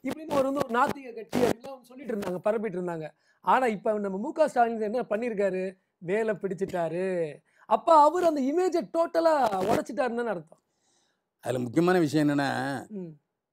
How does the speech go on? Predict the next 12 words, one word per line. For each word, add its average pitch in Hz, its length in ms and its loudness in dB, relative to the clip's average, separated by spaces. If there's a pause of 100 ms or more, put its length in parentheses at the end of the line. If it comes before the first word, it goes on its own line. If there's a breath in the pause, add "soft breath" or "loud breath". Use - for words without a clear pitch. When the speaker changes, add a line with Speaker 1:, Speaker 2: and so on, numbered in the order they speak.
(1040)
Speaker 2:
பெரியார் 202 540 8
ஈ 151 140 2
வே 190 160 8
ராமசாமி 156 500 4
நாயக்கர் 139 380 -2
தான் 147 260 2
வந்து 147 400 2
கடவுள் 160 320 4
மறுப்பு 143 340 -2
கொள்கை 127 260 -2
உள்ளவர். 113 440 -6
Speaker 1:
ம். 208 240 -4